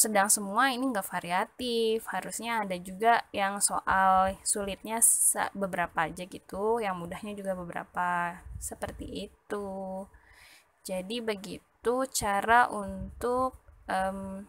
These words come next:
mengolah, mengolah data hasil uji coba pada siswa pada saat mengkalibrasi instrumen soal tes uraian.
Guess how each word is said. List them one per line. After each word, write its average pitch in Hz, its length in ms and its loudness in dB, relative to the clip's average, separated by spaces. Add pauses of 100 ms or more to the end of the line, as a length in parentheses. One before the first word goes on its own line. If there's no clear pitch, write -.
mengolah, 196 1040 4 (240)
mengolah 202 640 0
data 190 560 2 (480)
hasil 254 720 2
uji 202 240 -6
coba 196 320 0
pada 190 240 0
siswa 208 560 4 (320)
pada 180 240 -2
saat 190 560 2
mengkalibrasi 196 1200 4
instrumen 196 800 -2
soal 240 560 8 (160)
tes - 480 8
uraian. 180 1040 2